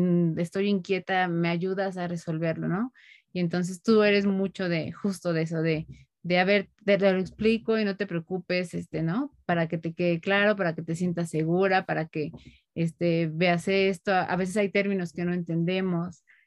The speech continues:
este, que es una de las cosas que nos da miedo, entonces, este, que nos explicas también los términos, qué significan,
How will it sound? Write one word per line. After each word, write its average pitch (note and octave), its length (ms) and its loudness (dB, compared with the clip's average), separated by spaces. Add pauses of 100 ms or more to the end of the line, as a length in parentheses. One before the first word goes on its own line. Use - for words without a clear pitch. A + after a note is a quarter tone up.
(140)
este, E3 320 -2
que F#3 140 0
es F3+ 140 -2
una G3 160 2
de F#3 60 4
las E3+ 180 2
cosas F#3 260 -6
que F3 140 -2
nos E3 180 2
da E3 140 2
miedo, F3+ 380 0
entonces, E3+ 600 -2 (380)
este, E3 800 0
que F#3 140 4
nos F3+ 160 0
explicas F#3+ 540 -2
también F3 320 0
los E3 200 -2
términos, E3+ 500 -2
qué F3 140 -4
significan, E3 1000 -2